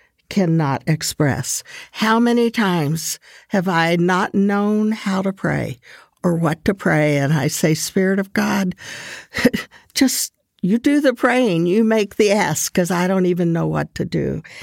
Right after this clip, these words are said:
And he says that he'll do that. He's interceding for us. So what are we waiting for?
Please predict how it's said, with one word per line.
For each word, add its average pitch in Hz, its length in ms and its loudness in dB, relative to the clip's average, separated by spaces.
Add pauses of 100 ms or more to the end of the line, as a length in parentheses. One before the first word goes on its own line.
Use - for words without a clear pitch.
(240)
And 180 180 2
he 196 160 0
says 247 500 -2 (300)
that 202 100 4
he'll 202 180 2
do 233 220 0
that. - 320 -6
He's 165 400 -2
interceding 202 760 2
for 156 320 -4
us. - 400 -12 (840)
So - 180 0
what 453 180 2
are 453 100 2
we 214 120 2
waiting 190 560 2
for? - 540 -10